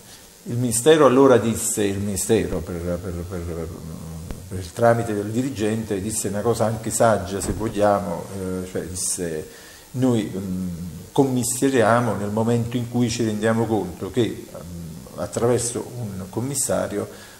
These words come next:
le, eh, criticità vengono rimosse". ma se il commissario nominato comunque si trova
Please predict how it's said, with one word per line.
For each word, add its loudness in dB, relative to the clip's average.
le, 2
eh, -2
criticità 2
vengono -2
rimosse". 0
ma 2
se 2
il 2
commissario 4
nominato 2
comunque 2
si -2
trova 4